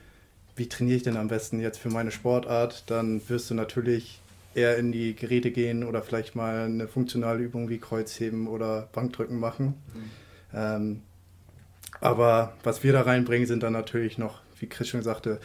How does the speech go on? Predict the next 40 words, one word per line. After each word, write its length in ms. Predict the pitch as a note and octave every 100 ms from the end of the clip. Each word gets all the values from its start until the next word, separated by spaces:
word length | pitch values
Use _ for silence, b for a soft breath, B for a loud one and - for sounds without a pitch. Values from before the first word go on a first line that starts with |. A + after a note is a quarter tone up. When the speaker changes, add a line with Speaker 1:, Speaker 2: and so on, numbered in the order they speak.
| B B
Speaker 1:
Balance, 560 | A2+ A#2 A#2 A2+ G#2+ -
Koordination, 1080 | B2 A#2+ A#2 A#2 - B2 A#2+ A#2+ A#2 A2+ - B B
Richtungswechsel. 1040 | B2 A#2+ B2 A#2 - A#2 - - A2+ A2+ A2 B B
Man 100 | A2
kann 180 | - B2+
mit 140 | B2
den 100 | B2
Maschinen 440 | A#2+ A#2 - C3 B2+
ganz 240 | A#2+ A#2
andere 220 | - B2
Dinge 220 | A2+ C3+ B2
machen 260 | A2+ A#2
oder 120 | A2
mit 160 | A2+ A2+
den 100 | A#2
Geräten, 540 | A#2+ A#2 B2+ B2+ A2 - B2
auf 120 | A#2+
die 120 | A#2+
die 100 | A#2+
Jungs 320 | A#2 B2 B2+
vielleicht 240 | - A#2 -
gar 140 | A2+
nicht 120 | A#2
so 100 | -
gekommen 360 | A2+ A2 B2 A#2+
wären. 200 | A2+ A2+
Und 140 | A2
ich 80 | A2
glaub, 240 | - A2 - B B
vielleicht 280 | - A#2 A2+
ist 180 | - -
das 160 | A2+ A#2+
auch 140 | A2
so, 200 | - G#2
was 160 | G#2+ -
das 180 | G#2+
dazu 600 | - G2+ G#2+ G#2+ - -
beiträgt, 600 | A2 A2+ A#2 A2+ G#2 - -
dass 160 | G#2
das 260 | - G#2+ -